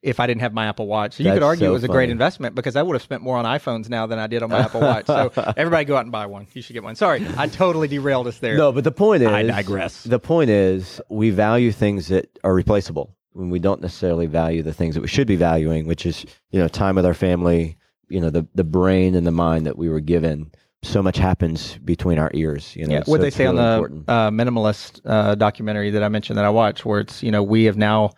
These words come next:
Speaker 1: we're all relational beings from the
Speaker 2: Mm-hmm.
Speaker 1: time we're born. You don't have to teach somebody that. We're created by God to be relational beings, and we have now replaced many of those relationships with things or with
Speaker 2: Yeah.
Speaker 1: stuff.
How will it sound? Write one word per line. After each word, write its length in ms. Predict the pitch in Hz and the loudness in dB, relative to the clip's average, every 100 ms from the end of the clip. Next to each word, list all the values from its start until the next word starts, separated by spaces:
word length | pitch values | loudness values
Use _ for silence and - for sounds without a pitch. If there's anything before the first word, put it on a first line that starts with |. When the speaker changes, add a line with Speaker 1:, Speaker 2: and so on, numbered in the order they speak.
| _ _ _ | _ _ _
Speaker 1:
we're 160 | - 123 | 0 4
all 140 | 113 | 4
relational 480 | 110 107 110 - 104 | 4 4 2 2 0
beings 480 | 95 113 95 95 - | 2 0 0 -4 -8
from 160 | - 107 | -2 0
the 60 | |
Speaker 2:
Mm-hmm. 60 | 98 | 2
Speaker 1:
time 140 | 113 101 | 2 2
we're 120 | 104 | 0
born. 360 | 98 110 101 101 | 2 0 0 2
You 80 | |
don't 60 | 107 | 2
have 60 | 104 | 2
to 80 | 110 | -2
teach 220 | 120 - | -4 -2
somebody 360 | 110 101 95 | 0 2 2
that. 320 | 95 98 - - | 2 2 0 -6
We're 200 | 113 110 | 0 2
created 640 | 95 117 107 110 107 98 85 _ _ _ _ | 2 2 4 4 4 0 -4 _ _ _ _
by 200 | 120 110 | -2 0
God 280 | 107 98 92 | 2 0 0
to 100 | - | -2
be 160 | 101 107 | 0 2
relational 560 | 110 107 110 - 107 98 | 4 4 4 4 0 2
beings, 520 | 113 107 101 101 - _ _ | 2 2 0 -2 -8 _ _
and 140 | - 110 | 0 4
we 80 | 117 | 4
have 80 | 107 | 4
now 160 | 120 | 2
replaced 440 | 139 - 117 - - | 2 2 0 0 -2
many 140 | 117 | 2
of 60 | 110 | 4
those 160 | 107 110 | 2 2
relationships 720 | 104 107 - 104 104 101 - | 2 2 -2 -6 -4 -4 -6
with 120 | 110 | -4
things 320 | 123 110 98 | 0 0 -2
or 60 | 104 | -4
with 140 | 104 - | -4 0
Speaker 2:
Yeah. 80 | 143 | 2
Speaker 1:
stuff. 360 | 104 95 - | 2 -2 -8